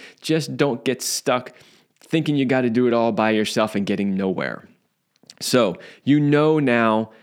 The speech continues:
I mean, I'm sure we could make an even longer list than the twenty-three things that I made, but you have a pretty good idea of what women are looking for.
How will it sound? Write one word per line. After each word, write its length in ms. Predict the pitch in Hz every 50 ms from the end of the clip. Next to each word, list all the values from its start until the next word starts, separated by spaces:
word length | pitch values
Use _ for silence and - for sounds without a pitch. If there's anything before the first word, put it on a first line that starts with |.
| _ -
I 40 |
mean, 240 | 117 123 117 113 110 - -
I'm 140 | - 92 98
sure 220 | - - 135 123
we 140 | 117 113 110
could 140 | - 113 101
make 220 | 104 104 98 -
an 80 | 104 107
even 220 | 107 92 104 101
longer 340 | 104 104 107 101 95 107 101
list 400 | 98 104 101 - - - 98 92
than 200 | 101 101 98 98
the 80 | 101
twenty-three 960 | 92 - - 107 104 104 101 101 101 101 101 101 101 95 - - 107 107 104
things 300 | - - 101 104 98 -
that 100 | - 98
I 80 | 95 95
made, 220 | 98 98 95 92
but 140 | 82 110 80
you 120 | 110 123
have 220 | 120 113 139 147 151
a 80 | 156
pretty 280 | 151 - - 160 151 143
good 180 | 120 131 123 123
idea 600 | 117 113 104 90 - 113 113 113 107 101 98 - - - - - _
of 140 | - 98 90
what 280 | 98 104 110 117 - 110
women 300 | 110 113 113 110 107 104
are 100 | 101 98
looking 520 | 98 101 101 110 110 110 - 107 101 98
for. 560 | 92 - - - 107 101 95 80 65 57 -